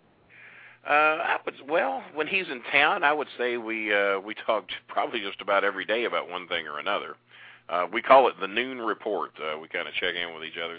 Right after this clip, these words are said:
see what's going on in the world of, uh, television and news and pro wrestling, and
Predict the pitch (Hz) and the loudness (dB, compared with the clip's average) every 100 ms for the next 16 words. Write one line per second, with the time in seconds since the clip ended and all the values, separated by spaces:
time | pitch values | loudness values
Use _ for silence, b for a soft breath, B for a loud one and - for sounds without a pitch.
0 | 85 85 85 87 85 85 85 82 82 87 | -12 -12 -12 -10 -6 -6 -6 -8 -8 -6
1 | 90 85 80 82 82 80 B B B B | -6 -6 -10 -10 -12 -12 B B B B
2 | - 113 101 92 90 98 92 90 92 92 | -2 2 2 2 0 0 -4 -4 -2 -2
3 | 92 90 87 - 90 85 90 87 87 90 | -4 -8 -10 -2 -2 4 4 4 0 -4
4 | 90 | -4